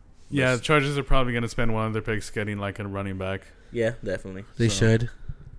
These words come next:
Speaker 3: They should also draft a receiver. Not, not even just because Johnston is not looking the greatest, just because
Speaker 1: To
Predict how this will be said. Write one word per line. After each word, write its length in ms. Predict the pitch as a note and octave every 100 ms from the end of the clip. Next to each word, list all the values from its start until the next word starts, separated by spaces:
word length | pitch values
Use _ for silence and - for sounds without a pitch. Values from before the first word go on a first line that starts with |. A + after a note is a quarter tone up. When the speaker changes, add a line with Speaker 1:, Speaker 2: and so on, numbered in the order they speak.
| - - - - - - - - - - - -
Speaker 3:
They 140 | A2 A2
should 240 | - G#2+
also 420 | F#2+ G2+ A2+ G#2+
draft 380 | G2+ - G#2 -
a 80 | G#2+
receiver. 460 | G#2+ G#2 G#2 A#2 - - - - - - - - - - - - - - - - - - - A#2+
Not, 280 | C3 C#3
not 160 | D3 D3+
even 180 | D#3 -
just 160 | C3+
because 240 | C3+ C#3+ A#2
Johnston 640 | A2+ A2+ - B2 A#2 G#2+ - -
is 180 | A2 G#2+
not 140 | G2+
looking 220 | G2+ -
the 60 | A2
greatest, 600 | G2 G#2 C#3+ D3 - - -
just 320 | A2+ - -
because 400 | A#2 A2+ G#2+ - - - - - - - -
Speaker 1:
To 100 | -